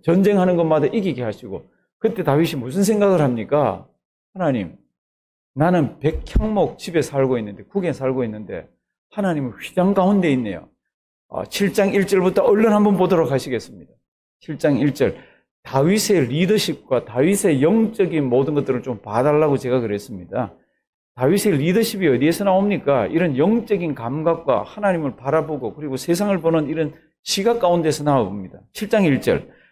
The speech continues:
"여호와께서 사방의 모든 대적을 파하사 왕으로 궁에" 어떻게 해요? "평안히 거하게 했습니다." 그러면 늘어져서 평안하면 되지. 근데 다윗은 그렇지가 않더라고요. 또 하나님, 하나님을 기쁘시게 할 일이 뭐가 있습니까?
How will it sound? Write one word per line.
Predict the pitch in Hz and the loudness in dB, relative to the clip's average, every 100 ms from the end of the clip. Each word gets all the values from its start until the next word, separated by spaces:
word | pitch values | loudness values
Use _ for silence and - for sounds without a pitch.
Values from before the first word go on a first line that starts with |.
| _ | _
"여호와께서 | 143 175 202 165 160 139 | 0 2 2 2 0 0
사방의 | 127 - 139 151 180 170 | -4 0 0 2 2 4
모든 | 139 139 143 | 2 4 2
대적을 | 127 139 135 139 180 254 - - _ _ _ - | 2 2 2 4 4 2 -2 -16 _ _ _ -12
파하사 | - 190 185 220 165 92 80 - | -2 0 2 0 2 0 -4 -2
왕으로 | 135 165 160 151 135 123 | 0 2 2 4 2 0
궁에" | 175 165 135 | 0 2 4
어떻게 | 139 143 160 | 2 2 2
해요? | 156 202 - - _ _ _ - | 2 0 -4 -20 _ _ _ -18
"평안히 | - - - - - - - 220 190 | -12 -12 -12 -18 -18 -18 -2 0 2
거하게 | 190 190 147 | 2 4 2
했습니다." | - 131 123 | 0 -10 -8
그러면 | 139 202 160 | -2 0 2
늘어져서 | 139 202 214 180 151 | 2 2 2 0 -4
평안하면 | - 156 180 208 165 | -8 0 2 2 0
되지. | 135 131 104 - _ _ _ _ | 0 -2 -8 -18 _ _ _ _
근데 | 135 139 | -10 -6
다윗은 | 131 156 170 | 0 0 0
그렇지가 | 147 165 - 135 | -2 -2 -2 -8
않더라고요. | 101 98 107 92 98 - | -8 -10 -16 -16 -18 -2
또 | 160 | -2
하나님, | - 208 196 156 123 95 - _ _ _ _ _ _ | 0 0 2 2 0 -2 -10 _ _ _ _ _ _
하나님을 | - 240 247 220 202 | -4 0 2 2 0
기쁘시게 | - - 202 233 214 | -2 -6 -6 -2 0
할 | 180 | 0
일이 | 165 | -2
뭐가 | 117 117 190 | -4 0 2
있습니까? | 214 220 247 196 - 165 107 - | 2 2 0 2 2 2 0 -6